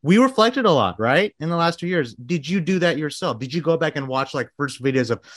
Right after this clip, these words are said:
my first show with Chelsea Grin? You know, let me see the YouTube videos. I'm like, "Oh man, this is what I did back then."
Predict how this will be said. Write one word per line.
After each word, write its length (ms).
my 180
first 380
show 240
with 180
Chelsea 380
Grin? 400
You 100
know, 140
let 160
me 100
see 160
the 100
YouTube 400
videos. 300
I'm 120
like, 200
"Oh 220
man, 280
this 180
is 60
what 180
I 100
did 220
back 220
then." 220